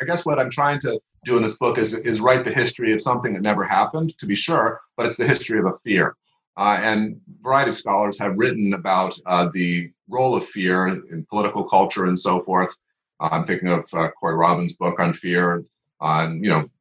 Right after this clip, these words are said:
that's the kind of concept that you can trace, you know, since the French Revolution or since the fears of the McCarthyite period.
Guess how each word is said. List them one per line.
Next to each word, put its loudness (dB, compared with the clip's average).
that's 0
the -8
kind 0
of -6
concept 0
that -2
you -2
can -4
trace, 0
you -8
know, -2
since -4
the -8
French 0
Revolution 2
or 0
since -4
the -6
fears 2
of -4
the 0
McCarthyite 0
period. 0